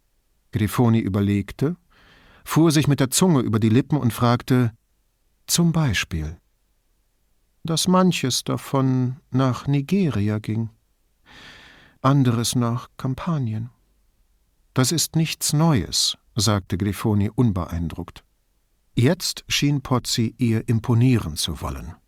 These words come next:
„Und bei anderen war es so wie in dem englischen Kinderlied. ‚This little piggy stay at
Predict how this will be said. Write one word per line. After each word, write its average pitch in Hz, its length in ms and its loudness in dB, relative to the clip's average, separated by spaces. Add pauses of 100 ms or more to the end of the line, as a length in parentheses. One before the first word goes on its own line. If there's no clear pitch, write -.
(680)
„Und 156 160 0
bei 170 180 2
anderen 147 720 2
war 135 340 -2
es 135 200 -2
so 202 360 -2
wie 131 240 -2
in 131 240 -2
dem 123 240 -2
englischen 151 640 -2
Kinderlied. 92 800 -6 (920)
‚This - 560 -2
little 180 340 -2
piggy 135 540 0
stay 160 400 -2
at - 200 -10